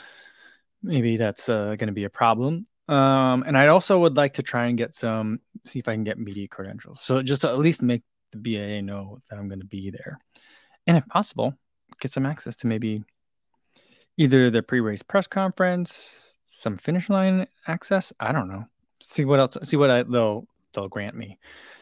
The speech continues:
Um, so, uh, I don't think that I'm gonna be able to get, like, those tall perches, you know, like, the over the bridge part, over the finish line thing. Uh, I don't think I'll probably do that 'cause I'm not, like, a r-, quote unquote real photographer, but, you know,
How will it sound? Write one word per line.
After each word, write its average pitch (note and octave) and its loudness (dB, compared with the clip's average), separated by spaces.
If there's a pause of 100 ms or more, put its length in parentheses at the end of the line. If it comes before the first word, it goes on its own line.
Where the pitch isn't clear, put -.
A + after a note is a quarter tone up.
(140)
Um, G#2+ -2
so, A2 0 (120)
uh, G#2+ -2
I B2+ -2
don't A#2+ 0
think A2 -4
that G#2+ -2
I'm G#2 -2
gonna G#2 -4
be G2+ -6
able G2 -8
to G2+ -8
get, G2 -10
like, G2 -10 (360)
those A2 -6
tall A2+ -2
perches, C#3+ -4 (160)
you B2 -4
know, A2+ -2
like, A2 -8
the G#2 -6 (240)
over G#2+ -2
the G#2 -4
bridge G#2+ -4
part, B2+ 0 (360)
over G#2 -6
the F#2+ -8
finish A2+ -4
line D3 -2
thing. D#3 -4 (1040)
Uh, C#3 2
I G#2+ 2
don't G#2+ -2
think G#2 -2
I'll G#2 -8 (280)
probably G2+ -4
do G#2+ -4
that A#2 0
'cause - -12
I'm G#2+ -2
not, G2 -6
like, A2+ -6
a G2+ -4
r-, G2+ -6 (160)
quote G#2+ -2
unquote G#2 -2
real A2+ 2
photographer, D#3+ 2
but, A2+ 0 (100)
you C#3+ 2
know, G#2+ 0